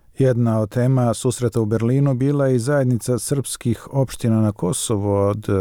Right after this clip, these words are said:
koje lokalni Srbi ne očekuju previše, zabeležila Maja Fićović.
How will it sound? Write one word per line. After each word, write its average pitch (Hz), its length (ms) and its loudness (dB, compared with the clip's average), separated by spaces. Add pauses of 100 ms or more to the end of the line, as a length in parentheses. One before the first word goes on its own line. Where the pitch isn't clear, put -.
(160)
koje 117 420 0
lokalni 95 460 0
Srbi 127 460 0
ne 127 180 2
očekuju 113 520 0
previše, 90 520 0 (400)
zabeležila 120 800 0
Maja 85 300 -4
Fićović. 87 680 -6